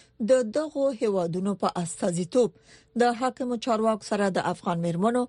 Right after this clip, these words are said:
او نجونو د حقونو نه د دفاع او د مرستې رسونې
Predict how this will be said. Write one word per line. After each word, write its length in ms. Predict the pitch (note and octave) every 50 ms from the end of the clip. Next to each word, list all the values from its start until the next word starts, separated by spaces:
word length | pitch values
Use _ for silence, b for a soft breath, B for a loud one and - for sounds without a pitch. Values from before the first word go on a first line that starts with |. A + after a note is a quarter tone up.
| B B B B B - A#3
او 60 | A3+ A3+ A3
نجونو 380 | G#3+ A3 G#3+ - D4 C4 A3+ F#3 E3
د 200 | E3 E3 F#3 F3+ D#3+
حقونو 420 | F3 F3+ F3+ - - - A#3 A#3+ A#3+
نه 140 | A#3 A#3 A3+ G#3+
د 200 | F#3+ G3+ F#3+ E3+
دفاع 320 | F3 E3 - - G3+ A3 C4 b b b b b b b - C#4
او 60 | D4 D4
د 60 | B3 C4 B3 A#3
مرستې 260 | A3 A3+ A3 - - F#3+
رسونې 380 | F#3+ E3+ - F3+ E3+ F3 F3 E3